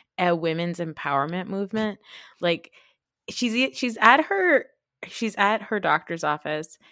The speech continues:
and she's like, "Yeah, I, like, love my body. I think it's great." And she's like, "You know, I would even encourage women in their twenties and thirties to not get their boobs done." And the doctor's looking at her like, "Bitch,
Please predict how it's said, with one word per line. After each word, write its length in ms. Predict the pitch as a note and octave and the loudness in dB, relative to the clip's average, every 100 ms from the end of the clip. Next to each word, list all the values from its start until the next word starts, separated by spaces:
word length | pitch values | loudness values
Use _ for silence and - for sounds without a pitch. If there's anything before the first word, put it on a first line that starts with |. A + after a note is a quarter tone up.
| _ - | _ -12
and 140 | F#3 | -6
she's 160 | G#3+ A3+ | -4 -2
like, 200 | A#3+ E4+ | -2 -2
"Yeah, 160 | G#4 | 4
I, 120 | D#4 | 6
like, 260 | G3+ F3+ F3 | 6 2 -2
love 220 | D3+ D3 | -8 -8
my 140 | D#3 F3 | -8 -2
body. 520 | B3 B3+ B3 B3+ A#3+ | 4 4 4 2 0
I 80 | G3+ | -2
think 200 | F3+ D#3+ | -6 -12
it's 220 | D#3+ - | -14 -18
great." 480 | - B3+ B3 A#3+ - | -4 2 2 2 -2
And 120 | G3 | -4
she's 220 | - A3+ | -4 -2
like, 160 | B3+ B3 | -2 0
"You 80 | G4 | -2
know, 260 | G4+ G4 - - - - _ | 0 -2 -6 -16 -20 -20 _
I 120 | - F#4 | 0 4
would 180 | G#4 G4+ | 4 6
even 220 | F#4+ E4 | 4 2
encourage 580 | C#4+ - C4 C4+ C4+ G#3+ | 0 0 4 4 4 2
women 300 | G#3+ A#3 A3+ | 2 4 2
in 120 | G3+ | 2
their 120 | F#3 | 0
twenties 440 | F3+ - G#3 G#3+ G3 | -2 -2 0 0 -2
and 120 | F3+ | -4
thirties 400 | F#3 A3+ G#3+ - | -4 -2 -4 -4
to 100 | G#3+ | -2
not 280 | F#3+ G#3 C#4 | -2 -2 -2
get 200 | G3+ F3+ | -2 0
their 120 | F3 | -4
boobs 420 | E3 D3+ D#3 - | -4 -8 -8 -12
done." 300 | - A2+ B2+ - | -6 -4 -6 -6
And 380 | G#3 G3+ G3+ F#3 | -4 -2 -4 -4
the 120 | G3 | -6
doctor's 600 | F#3+ G3 G3 A#3+ D4 A3+ | 2 6 6 6 0 0
looking 340 | G3 - A3+ F3+ | -2 -2 -2 0
at 100 | F3 | 0
her 140 | E3+ | 0
like, 280 | E3 D#3+ D3+ _ C4+ | 2 2 0 _ 6
"Bitch, 380 | C4+ C4+ - | 6 4 -8